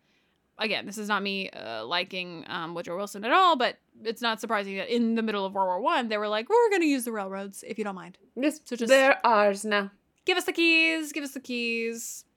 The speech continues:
Speaker 1: And then finally, the Etch Cummins Transportation Act of nineteen twenty,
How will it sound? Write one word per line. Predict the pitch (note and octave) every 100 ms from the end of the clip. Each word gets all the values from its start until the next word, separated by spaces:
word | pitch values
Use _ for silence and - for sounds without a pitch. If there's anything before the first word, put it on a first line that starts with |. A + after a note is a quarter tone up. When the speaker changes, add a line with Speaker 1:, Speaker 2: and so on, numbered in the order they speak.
| _ _ -
Speaker 1:
And | C4
then | C4+ C4+ -
finally, | - D4 E4 F4+ C4 D#3+ D#3+ A3+ _ _ _ _
the | A#3+ A#3+ A#3+ - _ -
Etch | C#4 F#4 - - - -
Cummins | - F4 E4 D4+ B3+ -
Transportation | - B3 A3+ G#3+ - F#3 - F#3
Act | F3+ A3+ -
of | A#3
nineteen | G3+ F#3+ F#3+ F#3 F3+
twenty, | - E4 A4 - G#3 A#3+